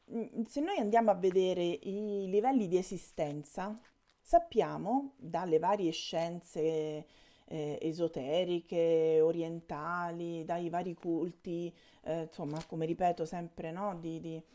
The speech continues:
ehm, di studi antichi, di studi anche ancestrali,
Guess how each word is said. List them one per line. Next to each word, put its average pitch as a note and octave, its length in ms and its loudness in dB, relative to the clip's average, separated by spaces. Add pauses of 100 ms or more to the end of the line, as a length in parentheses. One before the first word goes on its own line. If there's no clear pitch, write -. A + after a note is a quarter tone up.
(260)
ehm, D3+ 880 -8
di F3 160 -8
studi F3 800 -2
antichi, F3+ 640 2
di D#3+ 80 -6
studi E3 340 -2
anche E3+ 240 -6
ancestrali, E3+ 840 -4